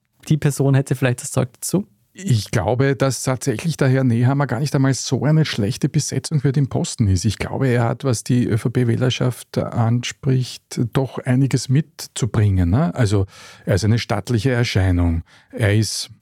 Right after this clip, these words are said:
Speaker 2: eine Respektsperson innerhalb des Heeres. Das gefällt, glaube ich, auch vielen in der Ö V P. Er kennt das politische Handwerk von der Pike auf, wie die Deutschen sagen würden.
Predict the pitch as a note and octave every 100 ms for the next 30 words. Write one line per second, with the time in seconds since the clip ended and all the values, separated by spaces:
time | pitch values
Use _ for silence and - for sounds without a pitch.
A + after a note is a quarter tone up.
0 | - B2+ G#2+ A2 G2+ A2 - A2+ - -
1 | C3 - A2+ C3 - A#2 A2+ A2+ A#2 -
2 | F#2+ G2+ C3+ A2 - - F#2 F2+ G#2+ G#2+
3 | F#2 A#2+ C3 - A#2+ C3 C3 B2 G#2+ A2
4 | - G#2 A2 C3+ - - - - _ _
5 | G#2 A2 A#2 A#2+ - - - A#2+ B2 -
6 | A2+ C3+ G#2+ A2 A#2+ - B2+ A#2+ A#2 -
7 | C3 - B2+ A#2+ D3 - - A#2 A#2 A2
8 | - A2+ G#2 G#2+ C3 - B2+ C3 C#3 C#3